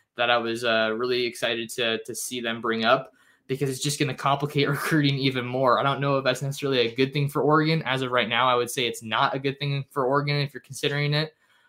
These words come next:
Um, it's not a good thing for Oregon because they're not in the Pac-, the Big Ten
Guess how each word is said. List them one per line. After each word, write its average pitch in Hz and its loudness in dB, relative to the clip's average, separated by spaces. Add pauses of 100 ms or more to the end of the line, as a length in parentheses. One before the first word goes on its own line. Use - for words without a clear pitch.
(120)
Um, 110 2 (800)
it's - -4
not 147 2
a 160 4
good 151 2
thing 147 0
for 135 -4
Oregon 131 0 (160)
because 160 4
they're 139 2
not 131 0
in 123 -6
the 123 -4
Pac-, 127 -2
the 131 -8
Big 131 -4
Ten 117 -4